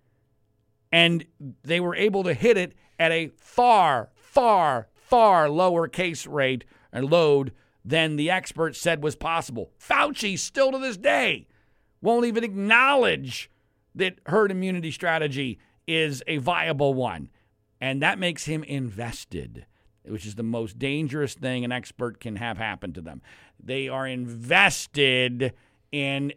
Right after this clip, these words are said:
a reality not being true because it makes them look bad and strips them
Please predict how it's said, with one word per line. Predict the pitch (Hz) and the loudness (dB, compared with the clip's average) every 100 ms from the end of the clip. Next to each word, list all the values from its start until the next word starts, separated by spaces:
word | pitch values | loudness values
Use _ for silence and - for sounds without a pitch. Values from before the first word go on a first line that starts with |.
| 143 | -6
a | 135 | -6
reality | 131 131 147 151 151 147 139 | -4 -2 0 0 0 -2 -4
not | 123 139 - - 143 | -2 0 0 -2 -6
being | 143 139 131 | -4 -2 -4
true | - 160 165 131 | -6 -2 0 0
because | 127 123 131 117 | -2 -6 -6 -4
it | 120 | -6
makes | 120 139 160 147 | -2 0 0 -2
them | - 147 143 135 | -6 -2 -2 -2
look | 160 156 - | -4 -4 -2
bad | 139 139 | 0 2
and | 135 123 | 0 -6
strips | - 190 190 - | -6 -6 -6 -6
them | 147 143 | -4 -4